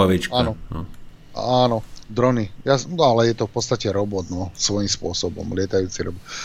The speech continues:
Speaker 2: Ja, ja už som prebral ten, tu-, ten slang z, z tých, z toho, z tej angličtiny. <laughs> Takže, e, zostreľujú drony. V podstate to máte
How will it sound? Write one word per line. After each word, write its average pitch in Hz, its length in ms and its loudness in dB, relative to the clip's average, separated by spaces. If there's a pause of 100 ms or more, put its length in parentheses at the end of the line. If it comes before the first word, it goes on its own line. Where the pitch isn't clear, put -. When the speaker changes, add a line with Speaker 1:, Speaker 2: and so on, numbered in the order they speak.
(120)
Speaker 2:
Ja, 151 160 8
ja 147 240 8
už 147 160 4
som 135 80 4
prebral 131 400 4
ten, 117 160 -2
tu-, 101 240 -12 (160)
ten 107 160 -4
slang 110 400 0
z, 98 240 -6 (400)
z - 240 -4
tých, - 80 -2
z - 240 -6
toho, 107 160 2
z - 160 0
tej 113 160 8
angličtiny. 117 560 6 (340)
<laughs> - 300 -4
Takže, 139 320 8
e, - 20 -6 (720)
zostreľujú 143 640 4
drony. 120 400 2
V - 400 -18
podstate 170 320 4
to 151 160 2
máte 127 480 2